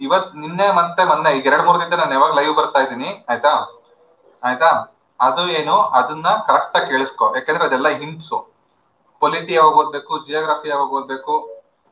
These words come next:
ಯಾವ್ದು ಬಿಟ್ರು ನ್ಯೂಸ್ ಪೇಪರ್ ಬಿಡ್ಬೇಡ. ಓಕೆ ಪ್ರಮೋದ್, ಫಸ್ಟ್ ವಿಡಿಯೋ ನೋಡು, ಅದಾಗಿ ನಿನಗೆ ಗೊತ್ತಾಗ್ಲಿಲ್ಲ ಅಂದ್ರೆ, ಆಯ್ತಾ, ನಾನ್ ಮತ್ತೆ ಹೇಳ್ತೀನಿ, ಇನ್ನೊಂದ್ಸಲ ಮಾತಾಡೋಣ, ಆಯ್ತಾ?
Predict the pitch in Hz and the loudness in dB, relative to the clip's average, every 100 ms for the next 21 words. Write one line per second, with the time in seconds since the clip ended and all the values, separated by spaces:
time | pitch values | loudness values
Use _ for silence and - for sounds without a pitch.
0 | _ 123 117 156 - 175 180 190 165 143 | _ 2 6 6 6 -2 -6 -8 -10 -10
1 | 175 165 127 117 - - _ _ _ _ | -10 -8 -8 -8 -10 -14 _ _ _ _
2 | _ _ - 139 160 160 151 135 147 147 | _ _ -10 -4 -4 -4 -6 0 2 2
3 | 135 - _ _ _ _ _ _ _ _ | 0 -14 _ _ _ _ _ _ _ _
4 | 156 156 185 202 190 190 170 180 233 - | -2 -2 -6 -4 0 0 2 2 2 0
5 | 123 131 156 165 226 202 175 156 160 160 | -2 2 4 2 -2 -6 -4 -2 0 -2
6 | 156 147 139 139 190 220 - _ 127 123 | 0 0 0 0 0 -2 -6 _ -10 -2
7 | 170 - - _ _ - 139 131 - 196 | 0 0 -4 _ _ -12 0 0 2 0
8 | 175 135 127 143 151 156 156 151 117 107 | 0 -2 -6 -4 -2 2 2 2 -2 -4
9 | - _ 120 131 139 - | -8 _ -8 -2 -2 -2